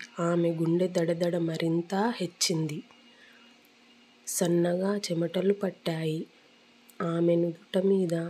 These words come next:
ఉన్న శ్వేత బిందువులను చూసి సుందరికి నవ్వొచ్చింది. గదిలో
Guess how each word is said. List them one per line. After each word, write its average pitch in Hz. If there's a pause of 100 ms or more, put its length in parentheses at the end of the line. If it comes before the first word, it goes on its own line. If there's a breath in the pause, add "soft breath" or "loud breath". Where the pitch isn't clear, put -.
(160)
ఉన్న 170
శ్వేత 170
బిందువులను 185 (140)
చూసి 165
సుందరికి 170 (100)
నవ్వొచ్చింది. 165 (1400 loud breath)
గదిలో 175